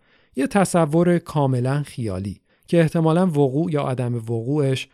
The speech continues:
کاملاً به یک اندازه است. ولی باز هم بخش درونی و قدیمی مغز شما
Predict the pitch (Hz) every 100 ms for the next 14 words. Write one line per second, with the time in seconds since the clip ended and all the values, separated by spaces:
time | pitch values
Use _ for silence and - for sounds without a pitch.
0 | _ - 143 131 127 135 151 127 135 139
1 | 92 87 90 87 90 - - _ _ _
2 | _ _ - 190 247 185 185 214 - 185
3 | 170 170 - 165 143 139 139 139 151 139
4 | 120 120 120 123 160 147 117 107 107 -
5 | 110 123 127